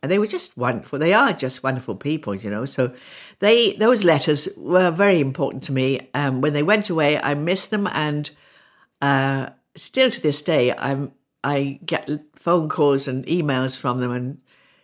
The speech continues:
yeah, it's great. The ones that are not i-, beside me, close to me, you know. So,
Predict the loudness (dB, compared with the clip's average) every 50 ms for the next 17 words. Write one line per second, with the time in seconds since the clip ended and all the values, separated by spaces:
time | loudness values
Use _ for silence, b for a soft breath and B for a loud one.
0 | b b b -8 -6 -6 -6 -8 -10 -14 -10 -2 0 0 0 0 0 0 0 0
1 | 0 0 -2 -4 -4 -2 -4 -4 -6 -8 -14 -14 -14 -14 _ -12 -10 -6 -4 -2
2 | 0 0 -2 -2 -4 -8 -8 -10 -8 -6 -6 -6 -6 -8 -10 -4 -4 -4 -2 -4
3 | -6 -8 -10 -10 -10 -10 -12 -14 _ _ _ _ _ _ _ -12 -10 -10 -10 -12